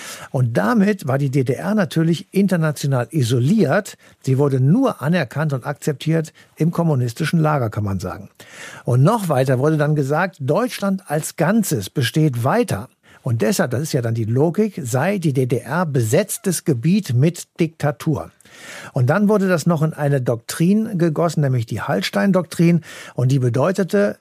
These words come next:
wenn jemand diplomatische Beziehungen zur D D R aufnimmt, dann wird das in der Bundesrepublik als unfreundlicher Akt aufgenommen. Und die Konsequenz ist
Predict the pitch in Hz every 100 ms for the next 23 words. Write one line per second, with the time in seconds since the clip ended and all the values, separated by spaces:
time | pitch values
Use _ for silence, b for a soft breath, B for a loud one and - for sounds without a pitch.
0 | _ 113 202 196 185 151 113 - 131 147
1 | 131 185 190 165 147 123 - 185 156 -
2 | 135 143 151 113 110 147 196 - 214 180
3 | 117 117 170 175 135 117 104 175 233 214
4 | 185 165 143 160 151 127 - 170 202 170
5 | 147 147 147 131 156 - 135 - - -
6 | _ _ - 120 104 107 95 87 113 131
7 | - 123 123 - 156 214 208 214 185